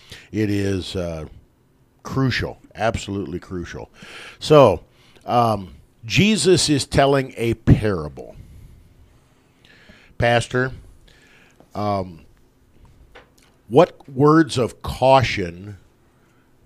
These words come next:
do we need to have whenever we start examining a parable with regard to the particular details of the parable?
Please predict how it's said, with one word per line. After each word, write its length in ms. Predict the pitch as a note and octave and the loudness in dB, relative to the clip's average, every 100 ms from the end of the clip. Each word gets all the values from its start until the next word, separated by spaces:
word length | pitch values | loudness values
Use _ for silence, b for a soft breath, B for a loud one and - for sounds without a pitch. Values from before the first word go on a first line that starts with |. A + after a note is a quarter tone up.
| G2 | -8
do 160 | A#2+ A#2 | -4 -2
we 200 | A#2+ A2 | -2 -4
need 440 | A2+ A#2+ B2+ A#2+ | -6 -6 -6 -6
to 160 | C3 A2 | -6 -4
have 580 | G#2 F#2 F2+ F#2 F2+ | -4 -4 -6 -8 -10
whenever 560 | G2+ G#2 F2 A2+ C3 D3 | -10 -10 -6 -6 -4 -4
we 220 | A2+ A#2 | -4 -4
start 380 | - A#2+ A#2+ A#2+ | -4 -2 -2 -2
examining 920 | G#2+ G2 F2 G#2+ A2 B2+ A#2+ B2 B2 - | -10 -12 -8 -6 -4 -4 -6 -8 -10 -8
a 100 | G#2 | -6
parable 800 | A#2+ C3 C#3 G#2 D#2+ D#2+ F2+ - _ b b b b | -4 -2 -2 -2 -4 -12 -12 -18 _ b b b b
with 360 | G#2+ B2+ - | 0 0 0
regard 600 | B2+ A#2+ A#2 A#2 A#2 A2 | -6 -2 2 4 2 -2
to 280 | - A#2+ A2+ | -10 -6 -6
the 480 | F2+ G#2+ G#2 G2+ E2+ b b - | -4 -4 -4 -4 -6 b b -10
particular 720 | A#2 - D3+ C#3+ - B2 A#2 | -10 -4 -2 -2 -2 -2 -4
details 1160 | F#2 E2 A#2+ A#2 - G#2+ G2 F#2+ F#2+ F#2+ - - | -6 -8 -6 -6 -6 -6 -2 -2 -2 -6 -10 -10
of 260 | G#2+ A2 D#2 | -4 -4 -4
the 100 | F2 | -10
parable? 560 | - D2+ C2+ - - | -8 -10 -12 -16 -20